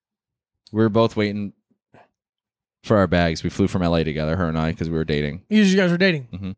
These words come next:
Speaker 2: It'd be fun to sit with a celebrity.
Speaker 1: On a plane?
Speaker 2: On a plane.
Speaker 1: Yeah.
Speaker 2: But you'd have to, it'd have to be first class, uh, for two reasons. One, they're a celebrity.
Speaker 1: They're a celebrity.
Speaker 2: And B, the intimacy of just two people on an aisle.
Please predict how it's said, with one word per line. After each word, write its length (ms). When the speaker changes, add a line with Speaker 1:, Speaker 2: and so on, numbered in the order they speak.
Speaker 2:
It'd 120
be 80
fun 340
to 120
sit 280
with 140
a 40
celebrity. 680
Speaker 1:
On 100
a 20
plane? 440
Speaker 2:
On 80
a 40
plane. 440
Speaker 1:
Yeah. 340
Speaker 2:
But 140
you'd 80
have 220
to, 60
it'd 160
have 160
to 60
be 100
first 280
class, 340
uh, 140
for 120
two 200
reasons. 340
One, 380
they're 180
a 40
celebrity. 560
Speaker 1:
They're 0
a 40
celebrity. 360
Speaker 2:
And 140
B, 200
the 220
intimacy 560
of 80
just 180
two 160
people 300
on 100
an 100
aisle. 380